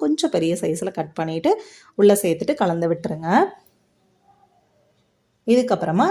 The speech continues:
நல்ல இனிப்பு சோளம் தான் நான் இதுல எடுத்திருக்கேன். ஸ்வீட் கார்ன் வந்து ஒரு கப் அளவு நம்ம உதுத்துட்டு உள்ள சேர்த்துக்கலாம். இதை உள்ள சேர்த்துட்டு நல்லா ஒருக்க கலந்து விட்டுருங்க. இப்ப இதுக்கு தேவையான அளவுக்கு நம்ம உப்பு சேர்த்துக்கலாம்.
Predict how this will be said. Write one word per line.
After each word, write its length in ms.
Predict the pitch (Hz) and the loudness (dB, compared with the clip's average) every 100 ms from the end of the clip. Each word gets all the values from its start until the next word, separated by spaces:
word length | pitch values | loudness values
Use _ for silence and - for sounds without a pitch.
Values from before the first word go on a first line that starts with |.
| 359 190 | 0 2
நல்ல 200 | 180 196 233 226 - - _ - 214 233 | 4 4 4 2 -8 -20 _ -2 4 6
இனிப்பு 440 | 277 269 - 269 240 202 180 165 170 - | 6 0 4 8 8 8 4 2 -4 -2
சோளம் 300 | 220 185 180 | 6 6 6
தான் 80 | 208 | 2
நான் 80 | 190 | 2
இதுல 140 | 160 165 | 2 0
எடுத்திருக்கேன். 500 | 165 170 156 202 269 | -2 -4 -4 -2 -2
ஸ்வீட் 280 | - 208 214 - | -2 -2 -2 -2
கார்ன் 180 | 170 151 | -2 0
வந்து 140 | 220 | 2
ஒரு 220 | 240 180 190 165 | 4 4 4 0
கப் 220 | 160 180 | 0 -2
அளவு 240 | 151 156 294 | 0 0 0
நம்ம 140 | 226 151 | 0 -2
உதுத்துட்டு 460 | 165 185 - - 302 208 | 0 0 0 -2 0 2
உள்ள 140 | 180 175 | 0 -2
சேர்த்துக்கலாம். 680 | 151 - - 156 147 254 403 - _ _ _ _ _ _ - | -6 -10 -12 -8 -2 0 -2 -6 _ _ _ _ _ _ 0
இதை 140 | 196 190 | 4 6
உள்ள 120 | 202 208 | 6 4
சேர்த்துட்டு 320 | 180 175 - 311 | 0 2 0 2
நல்லா 240 | 185 165 190 | 2 4 4
ஒருக்க 340 | 156 151 226 180 | 4 0 -2 0
கலந்து 260 | 151 160 151 | 0 -2 -4
விட்டுருங்க. 380 | - 143 147 156 220 392 - _ _ _ _ _ _ _ _ _ _ _ _ _ _ _ _ _ _ | -6 -8 -4 2 4 2 -2 _ _ _ _ _ _ _ _ _ _ _ _ _ _ _ _ _ _
இப்ப 220 | - 226 | -4 4
இதுக்கு 240 | 226 214 220 | 4 4 2
தேவையான 440 | 214 185 190 202 170 | 4 4 4 2 0
அளவுக்கு 260 | 156 226 | 0 0
நம்ம 160 | 254 180 | 2 0
உப்பு 140 | 165 180 | -2 -2
சேர்த்துக்கலாம். 680 | 170 156 151 151 147 170 | -2 -4 -4 -4 -2 0